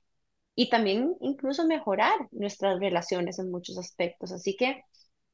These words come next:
aprovechémoslo, usémoslo, seamos agradecidas y explotemos esta oportunidad que también la vida nos dio por haber nacido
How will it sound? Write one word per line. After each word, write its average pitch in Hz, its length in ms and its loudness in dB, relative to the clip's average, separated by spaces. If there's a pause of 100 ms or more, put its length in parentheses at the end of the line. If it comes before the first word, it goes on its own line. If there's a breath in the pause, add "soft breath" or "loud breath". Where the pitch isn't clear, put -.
(540)
aprovechémoslo, 208 880 6
usémoslo, 269 560 6
seamos 220 300 4
agradecidas 240 840 6
y 190 140 6
explotemos 185 720 0
esta 240 300 4
oportunidad 185 640 -2
que - 80 -4
también 185 320 0
la 202 100 8
vida 202 180 6
nos 180 240 2
dio 190 380 4 (340)
por 196 200 6
haber 175 440 6
nacido 220 640 2